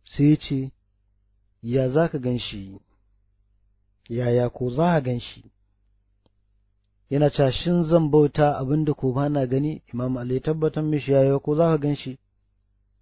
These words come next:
Ka sani shi, "La tudrikuhul uyunu bi mushahadatil ayan,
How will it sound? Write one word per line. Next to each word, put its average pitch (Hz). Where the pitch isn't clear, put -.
Ka 143
sani 180
shi, 175
"La 151
tudrikuhul 135
uyunu 196
bi 127
mushahadatil 131
ayan, 117